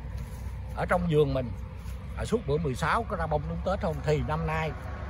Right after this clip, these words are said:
tôi may mắn, không ai hay hết.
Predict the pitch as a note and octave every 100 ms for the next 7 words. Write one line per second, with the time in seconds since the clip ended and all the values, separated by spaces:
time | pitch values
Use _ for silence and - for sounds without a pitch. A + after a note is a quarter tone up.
0 | - - - - - - - - - -
1 | - - - - - G3 G3+ F#3 F#3 E3+
2 | G#3 B3 - - - - - - G#3 F#3+
3 | E3+ E3+ F3 F3 F#3